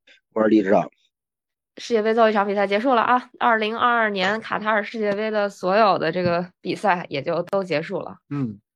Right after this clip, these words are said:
Speaker 2: 哎呀，不知道你们昨天看决赛前是一个什么心情？我，我，我处在那种又不想看又想看的这种纠结里边儿。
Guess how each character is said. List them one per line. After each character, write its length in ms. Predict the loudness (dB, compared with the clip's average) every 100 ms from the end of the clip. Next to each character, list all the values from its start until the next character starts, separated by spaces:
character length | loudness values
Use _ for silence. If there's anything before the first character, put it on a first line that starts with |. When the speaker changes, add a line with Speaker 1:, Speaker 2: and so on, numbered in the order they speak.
| _
Speaker 2:
哎 100 | -8
呀， 180 | -6 -6
不 80 | -4
知 80 | 0
道 120 | 0
你 60 | 0
们 80 | -2
昨 120 | -2
天 140 | 0
看 240 | -2 -4 -4
决 180 | -2 0
赛 200 | 0 0
前 280 | -2 -6
是 60 | -6
一 80 | -4
个 100 | -6
什 160 | -6
么 80 | -10
心 240 | -10 -10 -10
情？ 160 | -12 -16 -18 -20 -20 -20 -6
我， 160 | -4
我， 240 | 2 2 4
我 140 | 2
处 220 | 0 0 0
在 160 | 2
那 100 | 2
种 240 | 0 -2 0
又 200 | 0 0
不 40 |
想 200 | -2 -6
看 260 | -4 -2 -2
又 80 |
想 180 | -2 -6
看 240 | -4 -2 -2
的 80 | -4
这 60 |
种 280 | -4 -6 -8 -14 -20 -20 -20 _ _ _
纠 180 | 2 4
结 200 | 6 4
里 120 | 2
边 140 | -2 -8
儿。 140 | -10